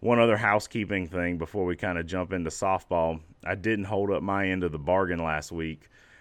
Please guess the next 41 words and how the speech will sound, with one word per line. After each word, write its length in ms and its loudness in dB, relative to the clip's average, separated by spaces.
I, 300 2
uh, 500 2
said 240 0
I 80 6
wanted 300 0
thirty-minute 580 -2
episodes. 580 -4
When 160 -6
I 100 -2
finished 360 -6
recording, 540 -2
it 60 -2
was, 220 -4
like, 240 -2
at 220 -8
thirty-four 540 -4
minutes. 480 -6
Not 300 2
only 580 2
for 160 -6
me 160 0
to 60 -2
just 240 -6
forget 500 -4
that, 220 -2
oh, 140 0
I 80 4
had 200 0
an 220 -2
interview 400 -6
with 320 -6
Coach 320 -6
Bakich 400 -4
that 140 -6
I 80 0
had 180 -4
to 140 -8
insert 400 -6
into 180 -6
there. 220 -6
So 320 -2